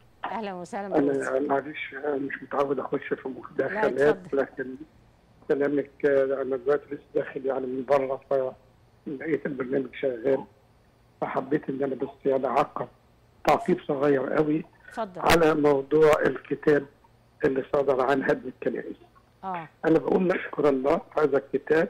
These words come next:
Speaker 2: هو توثيق من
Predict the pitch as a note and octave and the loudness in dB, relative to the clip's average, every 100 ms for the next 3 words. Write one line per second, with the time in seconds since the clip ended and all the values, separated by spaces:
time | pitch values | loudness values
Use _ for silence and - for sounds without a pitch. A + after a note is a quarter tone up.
0 | - D#3 C#3+ - C#3+ - - F#3+ E3+ - | 0 4 4 4 2 2 -10 -8 -8 -4
1 | - - _ _ _ _ _ _ _ _ | -6 -6 _ _ _ _ _ _ _ _
2 | - _ _ _ _ _ _ _ _ _ | -20 _ _ _ _ _ _ _ _ _
3 | C#3+ C#3 E3+ G#3 C4+ C#4 | -2 4 6 6 4 2